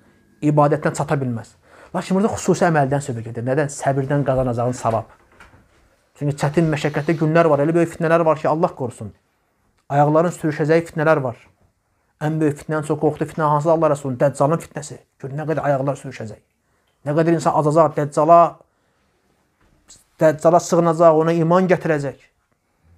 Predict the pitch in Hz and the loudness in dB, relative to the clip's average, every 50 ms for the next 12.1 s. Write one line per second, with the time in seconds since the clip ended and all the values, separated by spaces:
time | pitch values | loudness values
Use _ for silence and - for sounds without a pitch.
0 | _ _ _ _ _ _ _ _ _ _ _ _ _ _ _ _ _ _ _ _ | _ _ _ _ _ _ _ _ _ _ _ _ _ _ _ _ _ _ _ _
1 | _ _ _ _ _ _ _ - 156 147 - 190 185 175 170 160 165 185 165 160 | _ _ _ _ _ _ _ -8 -6 -2 0 2 4 4 4 4 2 0 0 0
2 | 170 170 185 170 180 180 170 - - 170 143 135 - - 170 147 147 _ _ _ | 0 0 0 0 0 0 0 0 0 0 0 -2 -2 -4 -8 -8 -8 _ _ _
3 | _ _ _ _ _ _ _ _ _ _ 147 139 - - - 170 185 220 196 - | _ _ _ _ _ _ _ _ _ _ -8 -8 -8 -6 -2 2 2 2 2 2
4 | 185 175 170 160 151 147 156 151 147 - 165 156 147 127 - - 123 120 113 - | 0 2 4 4 2 2 2 -2 0 -2 0 0 0 -8 -6 -8 -8 -8 -8 -10
5 | - - - - 214 196 175 160 156 151 147 151 143 - 139 131 131 117 - - | -14 -12 -2 0 0 2 2 0 0 0 -2 -2 0 0 -2 -2 -2 -4 -4 -2
6 | - 175 165 156 143 151 143 147 151 151 151 - _ - 135 131 139 151 147 - | 0 0 0 0 -4 -4 -4 -6 -6 -6 -8 -8 _ -6 -6 -4 -4 -6 -6 -4
7 | - 143 143 - _ - 143 135 139 - 123 127 131 127 135 143 143 - _ _ | -6 -6 -6 -6 _ -2 -2 -2 -2 -4 -6 -6 -4 -4 -6 -6 -6 -10 _ _
8 | _ _ _ _ _ _ _ _ _ _ _ - 131 - - 165 147 151 - 170 | _ _ _ _ _ _ _ _ _ _ _ -10 -8 -4 -4 -4 -4 0 0 0
9 | 147 147 147 139 139 156 151 147 - 143 - - 139 131 139 135 135 139 139 151 | 0 2 0 2 2 0 0 0 -4 -8 -4 -4 -2 0 0 0 0 0 -2 -2
10 | 156 156 - 147 143 139 165 180 180 180 - - - 147 139 135 117 101 - _ | -6 -8 -4 -4 -2 -2 -2 -4 -4 -6 -8 -6 -2 -2 -2 -2 -4 -6 -10 _
11 | _ _ _ _ _ _ _ _ - - 135 143 147 147 147 156 156 156 165 180 | _ _ _ _ _ _ _ _ -2 0 2 4 4 2 4 4 2 2 2 -2
12 | 165 | -6